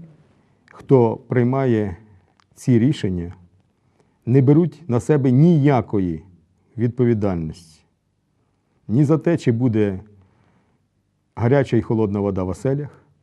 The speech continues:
чи будуть працювати транспорт, ліфти, таке інше. Слідуючий момент. Я хочу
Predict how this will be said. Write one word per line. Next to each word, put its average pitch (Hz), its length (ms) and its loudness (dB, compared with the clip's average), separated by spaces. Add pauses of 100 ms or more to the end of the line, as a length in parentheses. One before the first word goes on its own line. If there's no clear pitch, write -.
(100)
чи - 140 -10
будуть 107 280 -4
працювати 92 680 -6 (180)
транспорт, 120 560 -8 (400)
ліфти, 113 500 -6 (260)
таке 95 240 -6
інше. 76 400 -10 (2000)
Слідуючий 151 340 4
момент. 110 460 -2 (1600)
Я 117 180 -2
хочу 147 500 0